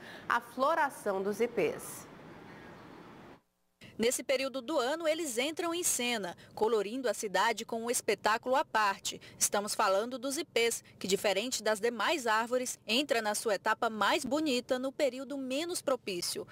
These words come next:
Speaker 2: Contrastando com o cinza do tempo quente e seco, eles trazem vida às ruas e avenidas de Teresina. E apesar de terem mais de cem espécies de ipê,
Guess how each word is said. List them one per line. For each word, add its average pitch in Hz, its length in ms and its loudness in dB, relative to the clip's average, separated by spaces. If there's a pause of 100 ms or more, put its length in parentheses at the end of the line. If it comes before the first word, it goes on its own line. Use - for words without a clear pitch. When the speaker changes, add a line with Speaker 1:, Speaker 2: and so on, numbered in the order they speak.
(220)
Speaker 2:
Contrastando 202 720 2
com 226 180 0
o 247 40 -2
cinza 285 440 2
do 208 140 -4
tempo 202 340 -2
quente 202 400 2
e 320 60 4
seco, 226 480 2 (220)
eles 214 260 2
trazem 214 420 2
vida 208 320 2
às 202 140 2
ruas 262 260 2
e 269 60 4
avenidas 247 560 0
de 254 80 -2
Teresina. 220 720 0 (240)
E 190 80 4
apesar 208 500 2
de 190 120 -6
terem 208 260 2
mais 214 300 2
de 240 80 -2
cem 330 400 2
espécies 202 520 0
de 233 100 -2
ipê, 226 360 0